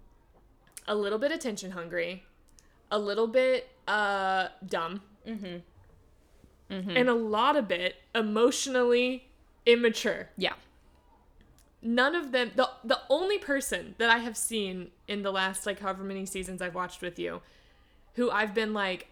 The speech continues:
Speaker 1: "I don't know how the fuck this man got on this show. He has a good head on his shoulders,"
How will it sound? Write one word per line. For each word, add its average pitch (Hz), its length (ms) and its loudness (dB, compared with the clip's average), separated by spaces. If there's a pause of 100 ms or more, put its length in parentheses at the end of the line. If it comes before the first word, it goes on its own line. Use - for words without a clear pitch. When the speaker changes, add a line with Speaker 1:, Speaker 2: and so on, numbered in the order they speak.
Speaker 1:
"I 233 100 4
don't 294 140 0
know 208 100 -4
how 196 160 -4
the 185 100 -6
fuck - 400 -6
this 247 200 -2
man 208 180 -2
got 190 160 0
on 185 140 -4
this 180 100 -6
show. 175 480 -2 (440)
He 214 340 -2
has 196 300 -2
a 196 100 -6
good 202 260 -2
head 208 220 -2
on 196 160 -4
his 185 100 -8
shoulders," 175 680 -6